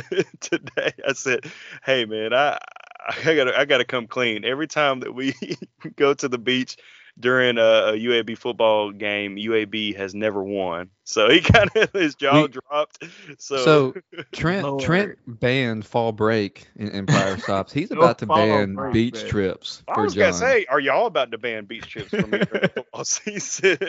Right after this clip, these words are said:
Speaker 1: I'll let you, uh, talk that over with my wife and see how she handles that.
Speaker 2: <laughs>
Speaker 3: Y'all can go
Speaker 1: Um,
Speaker 3: somewhere inland. Like, go somewhere inland, man. Like, just,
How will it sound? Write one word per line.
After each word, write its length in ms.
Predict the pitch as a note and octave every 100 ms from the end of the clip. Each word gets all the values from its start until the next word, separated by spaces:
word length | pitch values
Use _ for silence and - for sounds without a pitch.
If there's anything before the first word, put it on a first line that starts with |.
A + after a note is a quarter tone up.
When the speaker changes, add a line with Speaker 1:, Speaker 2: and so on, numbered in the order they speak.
| D#3+ A#3 -
Speaker 1:
I'll 160 | D3 F3
let 240 | F#3+ -
you, 160 | G3 D#3+
uh, 420 | D3 C#3 C3 C3+ B2+
talk 240 | D3 D3
that 160 | C#3+ C3+
over 160 | B2
with 160 | A#2+ A#2
my 100 | A2
wife 460 | G#2 A#2 B2+ B2+ A#2+
and 120 | G#2+
see 180 | - A#2
how 140 | A#2
she 220 | - B2
handles 340 | A#2+ A#2+ D3+ A2+
that. 600 | E3+ B2+ G#3+ - F3+ F3 -
Speaker 2:
<laughs> 60 | D3
Speaker 3:
Y'all 220 | E3+ C3
can 160 | B2+
go 140 | B2 A#2
Speaker 1:
Um, 80 | A2+
Speaker 3:
somewhere 340 | B2 C3 C3
inland. 600 | D#3 F3 C3+ C3 B2+ B2+
Like, 240 | C#3 B2+ C3+
go 200 | F#3 B3+
somewhere 380 | C4+ A3+ F3+ B2+
inland, 720 | C3+ D3+ B2 B2 B2+ B2 A#2+
man. 160 | C3
Like, 240 | C#3+ E3+ G3
just, 320 | A#3 A3